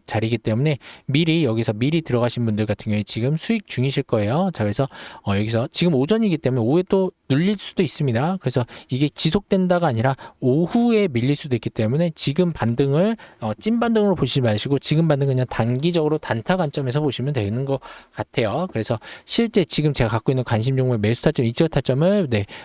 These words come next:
문자를 통해서 보내드리고 있어요. 아까 제가 타점 다 보여드렸죠. 그거를 저희 구독자님께 실질적으로 보내드리고 있습니다. 그럼 아침에 전문가는 아침에 어떤 종목으로, 어떤 종목이 어떤 종목의 타점을 매수할까, 어떤 종목의 타점을 매도할까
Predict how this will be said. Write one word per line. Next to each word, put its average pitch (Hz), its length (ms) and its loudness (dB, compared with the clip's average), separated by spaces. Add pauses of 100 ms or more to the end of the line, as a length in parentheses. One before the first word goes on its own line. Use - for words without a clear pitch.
문자를 185 440 4
통해서 160 340 0
보내드리고 117 460 0
있어요. 101 220 0
아까 117 180 0
제가 110 320 0
타점 196 320 0
다 131 100 0
보여드렸죠. 113 600 0
그거를 147 380 2 (260)
저희 135 180 2
구독자님께 160 680 0
실질적으로 180 960 0
보내드리고 117 460 0
있습니다. 104 320 -2
그럼 120 160 0
아침에 185 460 2 (280)
전문가는 180 520 2
아침에 113 240 0
어떤 208 300 2
종목으로, 196 500 2
어떤 196 440 2
종목이 185 320 2
어떤 185 480 0
종목의 123 520 0
타점을 185 600 2
매수할까, 113 580 0 (200)
어떤 131 280 2
종목의 135 480 2 (320)
타점을 180 420 4
매도할까 131 540 2